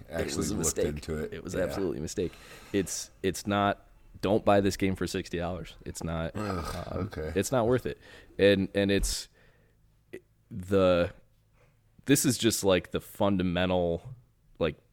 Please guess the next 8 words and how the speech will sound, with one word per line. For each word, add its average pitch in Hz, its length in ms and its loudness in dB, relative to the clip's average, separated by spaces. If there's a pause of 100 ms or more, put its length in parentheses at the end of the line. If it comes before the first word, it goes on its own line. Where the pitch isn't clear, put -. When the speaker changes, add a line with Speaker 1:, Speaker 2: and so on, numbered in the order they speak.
(140)
Speaker 1:
basic 92 680 0 (160)
background 90 460 2
type 78 200 -4
stuff. - 300 -4 (380)
This 113 180 4
is 107 120 2
ignoring 95 720 2
that 85 280 2